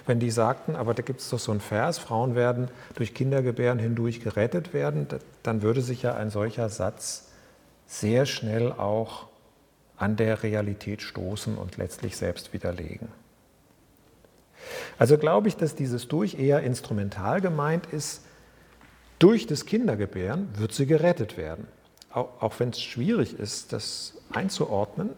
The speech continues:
aber das Kindergebären ist das Mittel, durch das die Frau gerettet wird. Ich glaube, dass es wenig andere Möglichkeiten gibt, das hier zu interpretieren.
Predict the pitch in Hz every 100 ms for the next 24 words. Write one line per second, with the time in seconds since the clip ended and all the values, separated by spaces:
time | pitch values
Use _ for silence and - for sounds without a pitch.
0 | - - 113 117 120 123 - - - 117
1 | - - 190 233 214 143 127 123 139 151
2 | 123 - 117 - 110 123 240 - 131 175
3 | 214 143 127 - 175 180 180 151 - 113
4 | 151 170 147 - - - - - - -
5 | - - _ _ - 110 - 107 185 156
6 | 143 143 110 123 196 170 131 151 135 131
7 | 147 131 - 113 - 117 117 - - 110
8 | 123 113 - 113 104 110 - - - -
9 | -